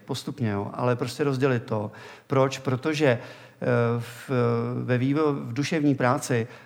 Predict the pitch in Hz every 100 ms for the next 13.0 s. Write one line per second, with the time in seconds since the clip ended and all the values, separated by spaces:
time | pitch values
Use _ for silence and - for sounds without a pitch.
0 | - - 135 135 147 131 151 143 - -
1 | 107 - _ _ _ - 110 110 - -
2 | - - 127 127 - 170 165 139 139 135
3 | 139 147 147 143 131 135 151 131 127 151
4 | 135 123 127 110 127 110 110 110 92 82
5 | - 107 98 - 98 92 90 87 135 -
6 | - 110 _ _ - 107 117 - - -
7 | - - - - - 170 - 190 - 277
8 | 254 196 - 147 139 135 135 135 139 127
9 | 139 135 147 123 127 127 127 123 135 131
10 | - 156 139 127 120 135 139 131 107 -
11 | - - - 127 113 - 117 123 131 127
12 | 113 110 135 120 123 131 143 143 120